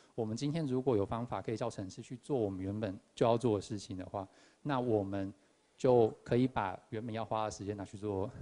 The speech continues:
其他的事情了。对，说起来有一些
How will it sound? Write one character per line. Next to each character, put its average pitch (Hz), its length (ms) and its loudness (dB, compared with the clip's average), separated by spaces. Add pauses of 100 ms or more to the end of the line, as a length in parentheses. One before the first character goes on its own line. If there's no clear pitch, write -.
(120)
其 - 200 -10
他 113 180 -2
的 110 60 -6
事 107 140 -8
情 113 240 -12
了。 135 120 -12 (220)
对， - 160 -14 (340)
说 - 160 -2
起 180 100 -4
来 120 60 2
有 107 80 2
一 113 40 2
些 127 360 0